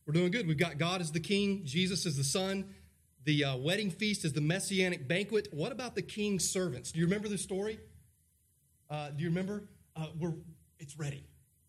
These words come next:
It's ready. Go, go tell those who were invited. Not go tell everybody first. No, no, no.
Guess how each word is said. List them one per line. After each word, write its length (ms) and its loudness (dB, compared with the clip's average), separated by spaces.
It's 160 -8
ready. 340 -6
Go, 80 -6
go 140 -2
tell 260 -6
those 360 -4
who 100 -6
were 120 -4
invited. 340 -10
Not 280 -8
go 140 -2
tell 280 -6
everybody 500 -6
first. 320 -20
No, 140 -6
no, 100 -2
no. 120 -6